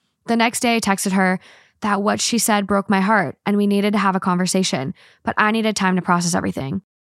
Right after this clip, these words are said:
A week later, I asked Kay if she was still going to be my maid of honor. I told her, quote, "I still want you to be, but if you don't want to, I'll understand."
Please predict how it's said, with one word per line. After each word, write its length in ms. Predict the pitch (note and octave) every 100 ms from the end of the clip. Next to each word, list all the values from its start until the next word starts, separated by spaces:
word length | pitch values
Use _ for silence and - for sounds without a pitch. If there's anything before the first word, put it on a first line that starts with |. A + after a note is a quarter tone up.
| _ -
A 100 | A3
week 220 | B3+ C4
later, 240 | A3 G#3+
I 80 | G#3
asked 300 | G3 G3+ -
Kay 220 | - F#3+ F#3
if 80 | G3
she 120 | -
was 100 | F#3+
still 180 | - G3+
going 180 | G3 G3
to 60 |
be 120 | F#3 F#3
my 100 | F3+
maid 160 | F3
of 60 | F3+
honor. 340 | G3 F#2+ - _ _ -
I 80 | G3+
told 240 | G3 F#3
her, 300 | F#3 F#3 F#3 -
quote, 300 | - F#3+ - - - _ _
"I 100 | -
still 300 | G#3+ - B3+
want 240 | A#3+ A#3 A#3+
you 80 | A3
to 60 |
be, 200 | G3 G3
but 160 | F#3+ F#3+
if 140 | F3 F#3
you 160 | A#3+
don't 200 | C4+ A3
want 220 | F#3 F#3+ -
to, 260 | F#3 F3+ -
I'll 140 | G3
understand." 680 | F#3+ F#3 - A#3 D#3 G#3